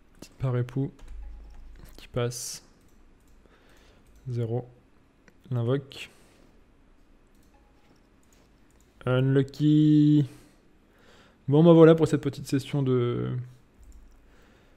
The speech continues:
pour cette petite session de brisage sur les trois, euh, trois Cap Valet Vénard. On a fait celle-là qui était très belle, qui pour la revente est très bien.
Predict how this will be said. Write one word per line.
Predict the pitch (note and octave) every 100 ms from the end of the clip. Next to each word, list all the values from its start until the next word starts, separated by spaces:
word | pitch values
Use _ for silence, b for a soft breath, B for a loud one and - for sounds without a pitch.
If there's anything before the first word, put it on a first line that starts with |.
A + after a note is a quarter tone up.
| b
pour | C#3 C3
cette | D3
petite | D3 C#3+ C#3+
session | - D3 C3+ - C#3+
de | C3+
brisage | C3 C3 C#3 C#3+
sur | C#3 C3+
les | C3
trois, | - - C3+
euh, | C3+ C3 B2 B2 B2
trois | - C3+
Cap | C3+ C3
Valet | B2+ B2+
Vénard. | C3 C3+ D3 - -
On | C#3
a | B2+
fait | B2 C3
celle-là | B2+ C3+ C#3+
qui | C#3
était | C3 B2
très | -
belle, | B2 C3 C#3+ - _ -
qui | - B2+
pour | B2 C3
la | B2
revente | B2 B2+ C3+
est |
très | B2+ C3
bien. | B2 C3+